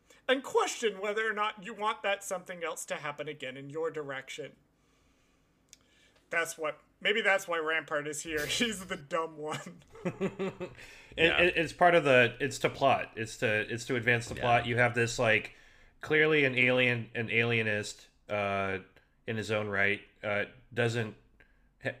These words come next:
Speaker 2: have any reverence whatsoever for Twi'leks especially, and he's just a dick the whole time. He's that classic British, uh, Imperial officer dude, and that,
Speaker 3: Yeah.
Speaker 2: and that's it. That's his, that's his purpose.
Speaker 1: The Imperials are pro-human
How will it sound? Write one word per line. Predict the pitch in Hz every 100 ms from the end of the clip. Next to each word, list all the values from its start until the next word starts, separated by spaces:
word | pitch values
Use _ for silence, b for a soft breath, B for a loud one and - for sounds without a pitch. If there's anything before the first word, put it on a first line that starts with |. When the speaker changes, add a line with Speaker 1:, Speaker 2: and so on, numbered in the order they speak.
| -
Speaker 2:
have | 123 107
any | 120 127
reverence | 117 107 107
whatsoever | 113 - 107 104
for | 107
Twi'leks | - 107 104 101 -
especially, | - 110 - 98 98 95 b b b -
and | 104 104 104 95
he's | 117
just | 120 117
a |
dick | 113 113 117
the | 107
whole | 104 104
time. | - 117 104
He's | 135
that | 139 120
classic | 131 127 - 135 -
British, | 120 117 113 107 - B B B -
uh, | 113 107 104
Imperial | 110 123 120 113
officer | 107 104 113 110
dude, | 98 95 92 _ _ _ _ -
and | 110 101
that, | 110 -
Speaker 3:
Yeah. |
Speaker 2:
and | 110
that's | 107 -
it. | 107
That's | - 110
his, | 113 -
that's | 117 113
his | 110
purpose. | 117 202
Speaker 1:
The |
Imperials | 214 208 247 254 233 208 240
are | 170 175 170
pro-human | - 151 143 143 147 135 123 123